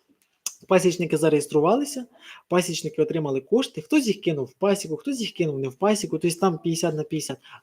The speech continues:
Але, погодьтеся, держава теж не сильно великі гроші виділила, при умові, що там двісті п'ятдесят мільйонів доларів зайшло в бюджет, і тут, а, всього-навсього там видали, е, ну, скільки, я не пам'ятаю, скільки там мільйонів гривень було, не, не так багато.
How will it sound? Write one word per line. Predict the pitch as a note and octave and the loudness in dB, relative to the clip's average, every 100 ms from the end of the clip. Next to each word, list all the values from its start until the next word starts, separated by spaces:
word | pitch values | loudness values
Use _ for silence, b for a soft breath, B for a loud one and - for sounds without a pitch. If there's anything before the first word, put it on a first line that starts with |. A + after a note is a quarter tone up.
| - | 0
Але, | G3+ A#3+ F3 E3+ E3 - | 4 8 8 6 -8 0
погодьтеся, | G#3 E3+ C3+ - C3+ | 4 4 2 -6 -2
держава | D#3 F#3 G#3 | 2 6 6
теж | G#3 A3+ | 4 2
не | G3+ | 2
сильно | F3+ E3+ D#3+ | 0 -2 2
великі | D#3 D3+ C#3+ | 2 2 2
гроші | D3+ - | 0 0
виділила, | C#3 C3+ B2+ A#2+ B2 _ b b | -2 -2 -2 -4 -6 _ b b
при | D#3 | 2
умові, | E3 D3+ F3 F3+ | 2 4 2 0
що | - - | -2 -8
там | C#3 | -10
двісті | C#3 D3 C3+ | -8 -10 -8
п'ятдесят | D3+ C3+ D3 | -8 -4 -4
мільйонів | C3+ C#3+ D#3 C#3 B2+ | -2 0 2 0 -2
доларів | C3 D#3+ C#3 C3 - b b - | 2 4 4 0 -4 b b -2
зайшло | C#3 C#3 - D3+ C3 | 0 0 4 4 4
в | B2 C#3 C3 | 0 0 0
бюджет, | B2+ B2+ G#3 C4 b b - | -2 -2 -2 -2 b b -10
і | |
тут, | D#3 F#3 F3 | -4 -2 0
а, | C#3+ b b | -2 b b
всього-навсього | - D#3+ D#3+ D3+ F3+ - D3 | -4 0 0 0 -2 0 -2
там | C#3 B2 | -2 0
видали, | D3 D#3 C#3+ C3+ C3+ B _ | 2 4 2 2 -2 B _
е, | B2+ C3 D3 F#3 G3 E3 G3+ C#4 | -10 -10 -10 -16 -18 -18 -18 -12
ну, | |
скільки, | C#4 - D3+ | -12 -10 0
я | G3 | 0
не | C#4 | 0
пам'ятаю, | C#4 G#3 D#3+ | -4 2 2
скільки | - D3 C3+ | 2 -8 -6
там | C3+ | -4
мільйонів | C#3 C#3 C3+ B2+ | 0 2 0 -4
гривень | B2 A#2+ A#2+ | -6 -8 -8
було, | B2 B2 - b b b | -8 -8 -8 b b b
не, | E3 G3 | 2 4
не | G#3+ G#3 | 6 4
так | G#3 C#3 | 4 2
багато. | C#3+ B2+ A2+ B2 | -2 -4 -6 -14